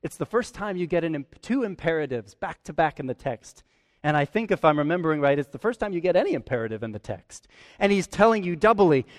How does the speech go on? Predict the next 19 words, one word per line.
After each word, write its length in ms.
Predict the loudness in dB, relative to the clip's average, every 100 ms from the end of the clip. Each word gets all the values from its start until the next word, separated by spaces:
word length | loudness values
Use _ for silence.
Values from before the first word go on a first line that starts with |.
| -8
"Come, 500 | 0 2 2 -2 -10 _ _ _ _ _ 0
behold." 640 | 2 4 4 4 0 -4 _ _ _ _ _ _ _ _ _ -2
He 140 | 0
has 180 | 0 -2
brought 340 | 0 0 0
desolations 1000 | 0 -2 2 2 4 2 0 -2 -2 -4 0
on 220 | 0 2
the 160 | -2 0
earth. 220 | 0 -2 _
He 200 | -2 0
makes 360 | 2 0 -2 -2
wars 520 | 2 4 4 0 -10 -16
cease 420 | -10 -6 -6 -4
to 140 | -4
the 160 | 0 0
ends 180 | 0 -2
of 80 |
the 160 | 0 2
earth. 120 | 0